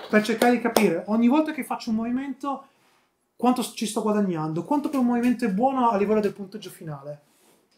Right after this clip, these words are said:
Quindi guarda alla scacchiera esattamente come guarderebbe un essere umano.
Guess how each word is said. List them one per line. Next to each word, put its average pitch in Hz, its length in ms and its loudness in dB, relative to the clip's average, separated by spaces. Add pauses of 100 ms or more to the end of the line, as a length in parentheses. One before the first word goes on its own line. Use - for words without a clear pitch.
(260)
Quindi 233 240 2
guarda 294 560 2
alla 196 180 -2
scacchiera 240 540 -2
esattamente 208 640 -2
come 190 120 -4
guarderebbe 156 380 -6
un 156 80 -10
essere 151 240 -14
umano. 143 360 -16